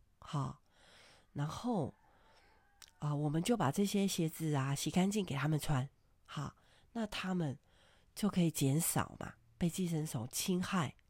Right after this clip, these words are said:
啊，伤害，好。然后衣服的话，捐给他们，那他们洗干净以后，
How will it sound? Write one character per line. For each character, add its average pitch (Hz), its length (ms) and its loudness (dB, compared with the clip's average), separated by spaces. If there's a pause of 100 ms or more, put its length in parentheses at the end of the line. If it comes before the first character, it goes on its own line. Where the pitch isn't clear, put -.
(1800)
啊， 139 100 -6
伤 190 260 6
害， 180 320 4 (220)
好。 - 260 -10 (480)
然 202 140 2
后 233 180 2
衣 - 140 4
服 185 200 -2
的 180 140 2
话， 208 340 0 (120)
捐 214 200 2
给 175 120 0
他 165 180 0
们， 156 260 -2 (480)
那 214 220 -2 (440)
他 - 160 -2
们 220 120 4
洗 175 180 -2
干 202 180 0
净 208 160 -2
以 170 80 0
后， 190 220 -2